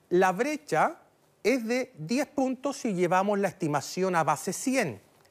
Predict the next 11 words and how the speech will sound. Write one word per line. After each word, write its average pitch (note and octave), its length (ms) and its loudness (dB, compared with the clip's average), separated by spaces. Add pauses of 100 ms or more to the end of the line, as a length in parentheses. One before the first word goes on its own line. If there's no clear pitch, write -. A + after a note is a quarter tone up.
es B2 160 -4
decir, A#3+ 540 0 (400)
apruebo, C4+ 640 2
rechazo B3 720 0
y F3+ 100 0
descontando A3+ 800 0
los A3 140 -2
no G3 120 -2
sabe, G3+ 360 0
no G3 140 -2
contesta, - 640 -6